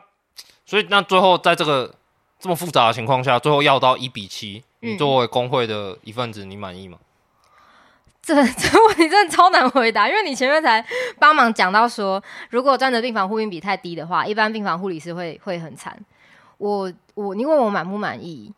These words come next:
Speaker 2: 我觉得，我觉得这就是一个整体护理人力不够的问题啊。
Speaker 1: 嗯。
Speaker 2: 然后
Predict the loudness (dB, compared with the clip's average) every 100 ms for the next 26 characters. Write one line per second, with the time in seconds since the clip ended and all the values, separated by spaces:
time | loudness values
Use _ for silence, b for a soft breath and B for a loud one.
0 | b b b b -4 -2 -4 -6 -4 -4
1 | -2 0 2 2 0 0 0 0 -2 -2
2 | 0 0 0 -2 -2 -2 -2 -4 -6 -8
3 | -2 0 0 2 0 -2 -4 0 0 0
4 | 4 4